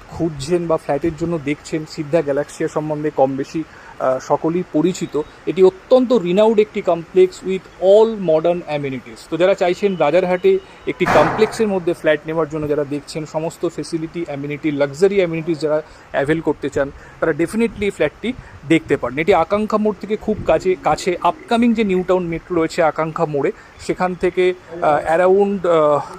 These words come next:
টু কিলোমিটারের মধ্যেই এই প্রজেক্টটি রয়েছে, একদম দুশো এগারো মেন রোডের ওপরে। সামনে দিয়ে বাস থেকে শুরু করে, আহ, সমস্ত রকম পাবলিক ভেহিকেলই আপনারা অ্যাক্সেস করতে পারবেন এবং মার্কেট,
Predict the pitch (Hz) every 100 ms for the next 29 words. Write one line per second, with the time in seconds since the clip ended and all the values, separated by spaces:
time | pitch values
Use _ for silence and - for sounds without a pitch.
0 | - 220 220 214 202 202 185 190 165 151
1 | 190 180 175 147 143 - 160 156 151 160
2 | 151 160 233 185 180 - 208 190 202 190
3 | 170 185 180 185 175 - 165 143 104 -
4 | - - - 170 180 175 190 160 151 170
5 | - - 180 175 - 170 165 170 170 170
6 | - 147 147 160 160 - 165 156 170 -
7 | - - - 180 160 147 147 156 175 170
8 | 160 170 147 - 156 - 156 170 151 147
9 | 143 156 151 147 139 139 - 170